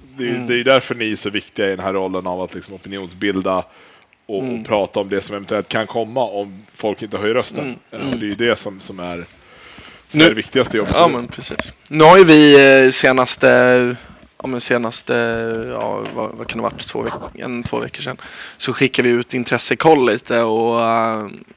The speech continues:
Speaker 2: så där ett mail till alla medlemmar, eh, där man fick anmäla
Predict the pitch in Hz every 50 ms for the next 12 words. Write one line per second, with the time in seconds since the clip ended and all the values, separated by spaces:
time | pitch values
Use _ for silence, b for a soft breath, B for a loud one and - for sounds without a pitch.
0 | - 50 50 - - - - - - - 110 117 117 117 123 - 123 120 117 117
1 | 110 110 - - 117 113 117 113 110 117 113 113 120 117 113 117 117 117 131 -
2 | _ _ - - - 117 120 113 113 107 113 123 120 120 117 - 131 - 120 120
3 | 120 120 113 117 113